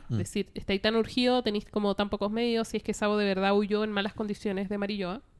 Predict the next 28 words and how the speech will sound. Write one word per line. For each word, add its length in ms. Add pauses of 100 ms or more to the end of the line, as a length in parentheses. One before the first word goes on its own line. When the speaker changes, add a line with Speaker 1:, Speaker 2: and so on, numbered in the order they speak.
(680)
Speaker 2:
que 100
no 120
tiene 220
otro 200
medio 200
para 160
comunicarse, 540
pero 160
lo 160
que 160
tiene 280
que 80
decir 240
es 60
demasiado 300
importante. 460 (840)
Em, 560 (1400)
y 340 (840)
el 160
ras-, 180 (120)
el 300
gobierno 280
mundial 320
rastrea 440
la 120
llamada 380
a 40
Lulucia, 520